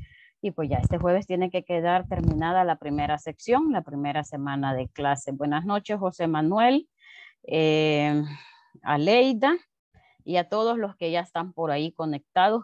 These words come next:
que ya son veinte participantes, ¿verdad? Como les menciono, pues, este grupo es como de treinta participantes, así es que tenemos que aprovechar el tiempo, ¿verdad? Porque cuando uno se, se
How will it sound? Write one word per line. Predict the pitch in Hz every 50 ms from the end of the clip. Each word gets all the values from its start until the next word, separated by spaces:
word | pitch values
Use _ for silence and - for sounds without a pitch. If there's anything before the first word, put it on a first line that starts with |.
| _
que | - 139 143
ya | 139 139 151 156
son | - - 156 156 147 143
veinte | 135 160 190 208 202 202 - -
participantes, | - - 131 147 - - 117 - - 135 - - 151 147 135 127 135 - -
¿verdad? | - 127 147 147 180 196 -
Como | - 170 160 151 147
les | 143 127 135 139 139 147
menciono, | 139 135 135 139 - 185 208 240 233 214
pues, | 196 - 165 151 - _ _ - - - - - _ -
este | 160 156 - 160
grupo | 151 165 175 170 - 175
es | 175
como | - - 151 147 147 135 127
de | 131 135
treinta | - - 170 175 190 196 - 185 165
participantes, | - - 147 - _ - - - 170 - - - 226 254 320 339 - 339 339 - - - - - - - - - - - - - - _ _ _ -
así | 170 190 - -
es | 190 190
que | - 190 170
tenemos | - 165 156 156 156 156 165 -
que | 165
aprovechar | 151 - 151 147 139 131 - - 127 127
el | 123 123
tiempo, | - - 135 107 117 135 - 127
¿verdad? | 113 95 - 175 180 196 208 202
Porque | - 160 - - _ - 147 143 131 -
cuando | - 110 147 147 147
uno | 156 170 180 185 190
se, | 190 - 175 156 147 143 123 -
se | - - 143 139 135 135 131 127 120